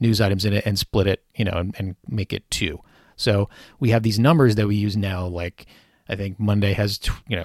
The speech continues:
twenty-six things in the verse, and Tuesday has twenty-eight, and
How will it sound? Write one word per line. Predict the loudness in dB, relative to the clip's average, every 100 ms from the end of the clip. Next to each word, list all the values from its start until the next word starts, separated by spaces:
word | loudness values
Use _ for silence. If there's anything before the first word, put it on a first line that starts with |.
| -8
twenty-six | -2 2 4 4 2 0
things | 2 2 4
in | 4
the |
verse, | 6 4 4 -2 -4
and | -6 -4
Tuesday | -2 -2 -2 -2
has | -2 -2 -4 -10 _ _ _ _ _ _ -12
twenty-eight, | -4 0 2 2 2 4 4 2 -2
and | -4 -6